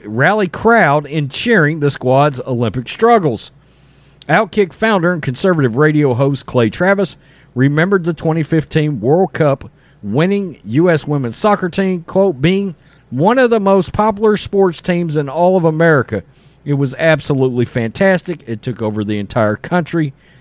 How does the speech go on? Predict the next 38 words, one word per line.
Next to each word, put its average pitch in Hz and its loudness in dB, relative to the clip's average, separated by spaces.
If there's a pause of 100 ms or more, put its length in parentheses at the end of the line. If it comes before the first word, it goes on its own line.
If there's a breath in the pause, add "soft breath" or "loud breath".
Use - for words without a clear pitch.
(260 soft breath)
Everybody 127 2
was 104 -4
watching 165 0
and 120 -8
cheering 165 -2
for - -4
that 139 2
U 139 2
S 131 -2
women's 131 -2
se-, 143 -4 (160)
team. 147 -2 (280 soft breath)
It 190 0
was 185 2
great. 170 2
It 139 -2
was 147 -4
exactly 156 -4
what 127 0
sports 165 -6
is 117 -8
supposed 143 -2
to 117 -4
be 113 0
about." 117 0 (840 soft breath)
But 113 0
according 220 2
to 247 -6
Travis, 190 0 (480 soft breath)
their 123 0
popularity 196 2
has 196 0
faded 170 2
after 135 2
a 131 0
couple 156 -2
of 147 0
years 165 2